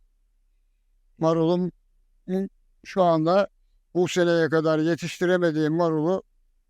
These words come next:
bu sene yetiştirmeye çalışıyoruz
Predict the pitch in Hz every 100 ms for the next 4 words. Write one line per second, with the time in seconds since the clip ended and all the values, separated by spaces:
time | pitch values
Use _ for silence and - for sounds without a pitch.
0 | _ _ _ 185 175 160 175 170 143 139
1 | 170 156 151 165 - 170 165 - 170 160
2 | 185 -